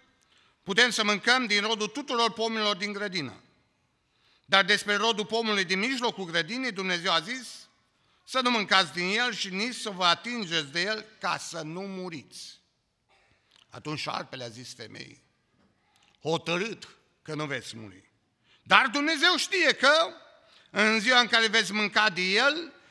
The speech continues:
vi se vor deschide ochii și veți fi ca Dumnezeu, cunoscând binele și rău.' Femeia a văzut că pomul era bun de mâncat și plăcut de privit și că pomul era de dorit ca să deschidă cuiva mintea.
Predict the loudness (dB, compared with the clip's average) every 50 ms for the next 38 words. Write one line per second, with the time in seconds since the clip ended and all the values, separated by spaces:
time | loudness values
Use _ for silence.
0 | _ _ _ -8 -4 0 0 2 2 2 2 2 2 0 0 0 -4 -2 0 2
1 | 4 4 2 0 -2 -4 -6 -6 -4 -2 0 0 -2 -2 -6 -10 -10 -10 -8 -4
2 | -4 -4 -4 -4 -4 -4 -4 -4 -4 -4 -6 -6 -8 -12 -18 _ _ -8 -6 -6
3 | -6 -8 -8 -10 -8 -8 -8 -8 -8 -10 -10 -8 -8 -8 -8 -8 -10 -12 -12 -12
4 | -14 -16 -18 -20 -20 _ _ _ _ _ _ _ _ _ _ _ _ _ _ _
5 | _ _ _ _ _ _ _ _ _ _ 0 0 2 6 6 6 6 4 2 -2
6 | -2 -2 -2 -2 -2 -2 -2 0 2 2 4 4 4 2 2 0 -4 -2 -2 -2
7 | 0 0 -2 -2 -2 -4 -6 -4 -2 -2 -2 -2 -6 -8 -8 -10 -10 -8 -10 -10
8 | -8 -10 -8 -10 -8 -6 -6 -6 -6 -8 -16 _ _ _ _ _ _ _ -12 -12
9 | -2 0 2 2 2 0 0 0 0 0 0 2 4 4 4 6 4 2 2 2
10 | 0 0 2 2 2 4 2 0 -2 -4 -14 -20 _ _ -10 -8 -8 -8 -8 -8
11 | -8 -8 -10 -10 -10 -8 -8 -8 -6 -8 -6 -4 -4 -4 -4 -6 -8 -10 -12 -16
12 | -20 -20